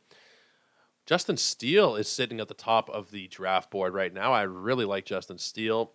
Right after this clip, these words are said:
Ramon Laureano is there. Now, I still don't know how Ramon Laureano is a member of the A's.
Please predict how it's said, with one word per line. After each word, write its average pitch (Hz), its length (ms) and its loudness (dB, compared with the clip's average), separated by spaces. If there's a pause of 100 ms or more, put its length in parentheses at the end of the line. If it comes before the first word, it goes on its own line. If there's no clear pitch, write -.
(100)
Ramon 123 320 2
Laureano 127 640 6
is 135 80 0
there. 139 260 6
Now, 117 220 -4
I 180 120 4
still 233 260 -2
don't 226 100 0
know 170 100 -2
how 160 240 2
Ramon 139 340 0
Laureano 123 540 0
is 107 120 -6
a - 20 -12
member 113 240 -6
of 104 100 -2
the 98 120 -10
A's. 95 420 -8